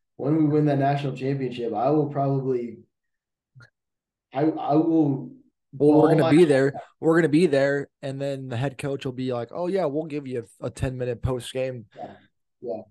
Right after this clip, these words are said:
Speaker 1: He's
Speaker 2: Well
Speaker 1: gonna, he's gonna say, What the fuck's your name? Aaron Andrews, get the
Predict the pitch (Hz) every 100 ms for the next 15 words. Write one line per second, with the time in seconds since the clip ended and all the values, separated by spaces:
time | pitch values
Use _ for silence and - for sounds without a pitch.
0 | _ _ 147 147 135 117 - - _ 156
1 | 143 165 143 135 - - _ _ - 151
2 | 156 151 147 143 139 131 147 151 151 147
3 | 151 151 - 143